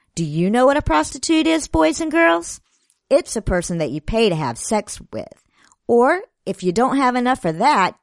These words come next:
just to go down on you or maybe give you a quick handy. Or if you have a lot of money, maybe even a puzzle in a thunderstorm. So anyway,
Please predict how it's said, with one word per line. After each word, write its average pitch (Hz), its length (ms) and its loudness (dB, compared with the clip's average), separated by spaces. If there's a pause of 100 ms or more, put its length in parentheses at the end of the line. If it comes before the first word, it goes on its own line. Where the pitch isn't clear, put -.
(220)
just 247 240 -2
to 220 60 -8
go 175 160 2
down 180 320 -2
on 240 120 0
you 294 200 0
or 185 140 -2
maybe 190 420 2
give 165 200 0
you 151 100 0
a 117 100 -4
quick 180 300 -2
handy. 147 440 -6 (580)
Or 330 280 4
if - 180 -4
you 180 80 0
have 170 220 0
a 131 60 -6
lot 143 520 2
of 240 80 0
money, 285 440 -2 (340)
maybe 180 500 0
even 302 400 0
a 453 160 0
puzzle 165 400 0
in 180 100 -4
a 233 60 -2
thunderstorm. 139 1120 -8 (880)
So 196 240 0
anyway, 170 460 -2